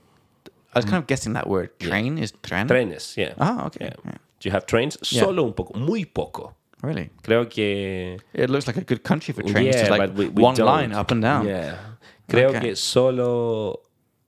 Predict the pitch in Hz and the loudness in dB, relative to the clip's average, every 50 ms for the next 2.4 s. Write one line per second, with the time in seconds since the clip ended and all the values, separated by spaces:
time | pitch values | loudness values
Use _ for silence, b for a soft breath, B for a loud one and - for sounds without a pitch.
0 | _ _ _ _ _ _ _ _ _ _ - 92 90 90 95 117 117 196 294 - | _ _ _ _ _ _ _ _ _ _ -18 -18 -16 0 2 2 2 2 0 -4
1 | - - - - - - - - _ _ _ _ _ _ - 113 - - _ - | -6 -8 -6 -8 -8 -10 -12 -14 _ _ _ _ _ _ -2 -2 -2 -2 _ 2
2 | 123 127 135 131 - - - | 4 4 4 2 -2 -10 -16